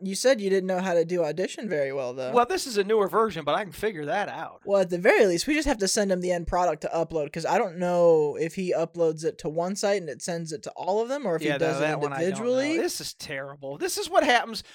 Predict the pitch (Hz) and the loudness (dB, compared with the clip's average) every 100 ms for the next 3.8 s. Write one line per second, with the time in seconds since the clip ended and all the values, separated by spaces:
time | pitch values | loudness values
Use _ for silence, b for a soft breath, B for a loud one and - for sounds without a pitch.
0 | B 180 202 190 190 147 - 196 214 240 | B -6 -4 0 -2 -2 4 6 8 4
1 | 262 - - _ _ _ _ _ - - | -2 -8 -8 _ _ _ _ _ -8 0
2 | 254 233 - 170 151 143 143 139 147 151 | 0 0 2 0 0 -2 -2 -2 -2 -4
3 | 156 - 165 165 165 156 131 | -6 -4 -4 -2 -2 -4 -6